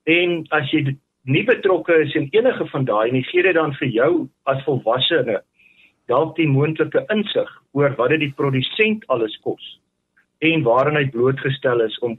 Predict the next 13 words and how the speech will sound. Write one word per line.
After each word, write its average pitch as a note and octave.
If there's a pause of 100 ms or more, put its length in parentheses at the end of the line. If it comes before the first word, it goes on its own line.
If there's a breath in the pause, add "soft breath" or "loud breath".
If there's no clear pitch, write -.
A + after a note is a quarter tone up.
voedsel C#3 (300)
op C3
die C3+
tafel A2+
te G#2
kan G2+
sit G#2+ (120)
vir A#2+
die A#2
groter A2
publiek G2+
in F#2+
Suid-Afrika. -